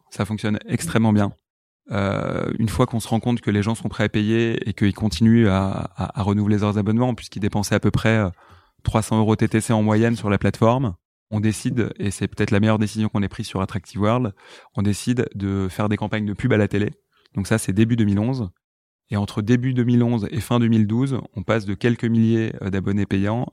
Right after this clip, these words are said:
à quarante-cinq mille, euh, abonnés payants sur, euh, sur, euh, sur une année. Euh,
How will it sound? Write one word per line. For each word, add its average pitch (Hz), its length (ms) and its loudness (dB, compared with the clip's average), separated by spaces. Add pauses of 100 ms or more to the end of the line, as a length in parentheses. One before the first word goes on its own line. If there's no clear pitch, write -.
à 95 100 0
quarante-cinq 110 460 -2
mille, 110 260 0 (640)
euh, 92 340 -2 (120)
abonnés 101 340 0
payants 104 340 -2
sur, 95 300 -8
euh, 95 160 -8
sur, 92 340 -10
euh, 90 60 -8
sur 101 220 -8
une 95 100 -2
année. 98 180 0 (640)
Euh, 95 260 -2